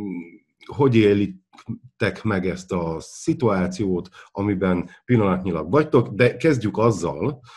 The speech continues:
ö, hogy ugye, ugye felkerültetek a, az N B egy-be, úgy, hogy minthogyha nem is biztos, hogy számítottatok volna arra, hogy ez most sikerülni fog, ugye a múlt évben,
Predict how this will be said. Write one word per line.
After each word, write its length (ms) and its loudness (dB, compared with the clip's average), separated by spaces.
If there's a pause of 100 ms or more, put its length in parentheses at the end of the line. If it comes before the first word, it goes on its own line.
(320)
ö, 420 0
hogy 280 -2
ugye, 260 0 (800)
ugye 160 -12
felkerültetek 840 0
a, 300 -6
az 120 -20
N 200 -2
B 40 -6
egy-be, 560 -4 (300)
úgy, 400 8
hogy 640 4
minthogyha 800 2 (380)
nem 200 2
is 140 6
biztos, 480 0
hogy 120 0
számítottatok 840 0
volna 360 0
arra, 680 0 (520)
hogy 380 -2
ez 140 -6
most 200 -2
sikerülni 540 2
fog, 360 -2 (240)
ugye 160 -4
a 60 2
múlt 320 0
évben, 600 2